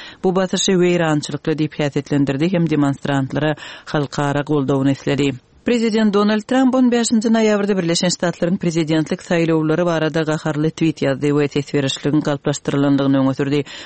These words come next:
Ул бир нече суд аркылы натыйжалары ятырмак тыйнанчылыгынын шоусуз болгондугуна карамастан, хат көп суд ишини козгоджоктугун маалым этти. Эки миң жыйырманчы жылдагы шайлоолордун конституция ылайык кечирилмээнлигини ва натыйжалары өткөтмөө үчүн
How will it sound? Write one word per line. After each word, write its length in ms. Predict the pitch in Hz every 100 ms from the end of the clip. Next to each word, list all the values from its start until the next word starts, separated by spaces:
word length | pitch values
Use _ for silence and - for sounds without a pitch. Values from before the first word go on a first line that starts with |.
| -
Ул 100 | 151
бир 160 | 143 156
нече 320 | 175 185 208
суд 220 | 190 170
аркылы 360 | 165 - 170 170
натыйжалары 800 | 156 147 151 143 147 143 147 165
ятырмак 560 | 156 - 151 151 -
тыйнанчылыгынын 640 | - 170 147 139 151 147 147
шоусуз 380 | - 151 160 151
болгондугуна 540 | 151 151 156 143 139
карамастан, 520 | 139 135 135 143 175 - - -
хат 240 | - 165 -
көп 220 | 185 -
суд 240 | - 160
ишини 380 | 160 156 - 160
козгоджоктугун 880 | 165 160 143 143 151 - - 143 143
маалым 320 | 143 135 135
этти. 260 | 139 - 139 - -
Эки 180 | - - 147
миң 160 | 147
жыйырманчы 460 | 147 147 147 147 196
жылдагы 340 | 214 233 233
шайлоолордун 580 | - 196 175 165 156 160
конституция 720 | 160 156 160 147 170 - 185
ылайык 300 | 165 156 151 - - - -
кечирилмээнлигини 1120 | 175 - 156 175 180 165 151 143 147 147 143 - -
ва 140 | 185 175
натыйжалары 640 | 175 180 165 160 165 208
өткөтмөө 480 | 202 190 185 175 175
үчүн 400 | 175 - 170